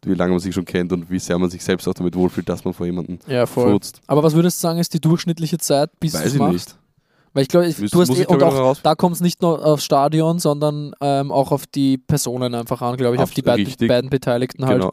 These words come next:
Speaker 1: ja, voll. Also ich würd sagen, ich hab das noch nicht herausgefunden, wie lange das circa dauern kann
Speaker 2: Ja, ich
Speaker 1: und
Speaker 2: glaub,
Speaker 1: soll,
Speaker 2: ich,
Speaker 1: wie
Speaker 2: ich
Speaker 1: auch
Speaker 2: glaub,
Speaker 1: immer.
Speaker 2: bei mir ist relativ schnell meistens, weil
Speaker 1: Mhm.
Speaker 2: tatsächlich, jetzt, jetzt mache ich mich hier aber k-, verletzlich, Leute. Jetzt
Speaker 1: Ja.
Speaker 2: erzähl ich euch ein persönliche-, ein persönliches Detail über meine, über mein Leben.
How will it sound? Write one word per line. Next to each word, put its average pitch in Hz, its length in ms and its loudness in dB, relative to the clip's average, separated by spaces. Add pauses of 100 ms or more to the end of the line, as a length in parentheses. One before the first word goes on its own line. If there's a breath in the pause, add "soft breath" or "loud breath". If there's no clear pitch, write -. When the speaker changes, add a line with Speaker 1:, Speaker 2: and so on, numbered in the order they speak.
(120)
Speaker 1:
ja, 95 140 2
voll. 90 240 0
Also 92 180 -4
ich 95 80 -4
würd 107 100 0
sagen, 104 160 0
ich 95 80 -4
hab 101 100 -2
das 101 120 -6
noch 107 60 -4
nicht 101 160 -2
herausgefunden, 92 500 -2
wie 92 40 0
lange 87 180 -4
das 90 180 -6
circa 92 160 -6
dauern 87 380 -4
kann - 160 -6
Speaker 2:
Ja, 85 80 -6
ich - 80 -6
Speaker 1:
und - 40 -12
Speaker 2:
glaub, 175 120 -2
Speaker 1:
soll, 170 60 0
Speaker 2:
ich, 175 80 -2
Speaker 1:
wie - 20 2
Speaker 2:
ich 160 80 0
Speaker 1:
auch - 60 -6
Speaker 2:
glaub, 165 120 2
Speaker 1:
immer. 170 80 2
Speaker 2:
bei 160 100 -2
mir 175 100 4
ist 170 140 -4
relativ 165 380 -2
schnell 139 320 -4
meistens, 147 460 -4 (240 loud breath)
weil 98 100 -4
Speaker 1:
Mhm. 101 60 -2
Speaker 2:
tatsächlich, 156 600 2 (220 loud breath)
jetzt, - 260 -6
jetzt 131 160 2
mache 127 160 -2
ich 139 80 -2
mich 147 140 0
hier 147 140 0
aber 147 240 0
k-, - 140 -16 (100)
verletzlich, 143 480 0
Leute. 120 320 0 (160 loud breath)
Jetzt 95 100 -2
Speaker 1:
Ja. 120 80 4
Speaker 2:
erzähl 135 200 -2
ich 143 40 4
euch 139 100 2
ein 143 80 -2
persönliche-, 147 720 0
ein 143 220 -4
persönliches 143 680 0
Detail 131 320 -4
über 139 120 0
meine, 143 320 -4
über 143 200 0
mein 147 140 -2
Leben. 117 280 0